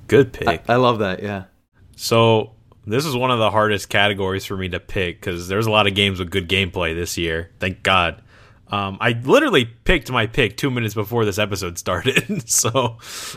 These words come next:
Speaker 1: um, I also have two honorable mentions like T J. Final Fantasy seven Remake is an honorable mention. The combat in that game is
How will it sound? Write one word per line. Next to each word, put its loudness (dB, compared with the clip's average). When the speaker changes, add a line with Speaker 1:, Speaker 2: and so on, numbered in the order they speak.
Speaker 1:
um, -2
I 4
also 4
have 2
two 0
honorable -2
mentions -6
like -2
T -2
J. 0
Final 0
Fantasy -2
seven 0
Remake -2
is -4
an -2
honorable -2
mention. -2
The -4
combat 2
in 0
that 0
game 0
is -4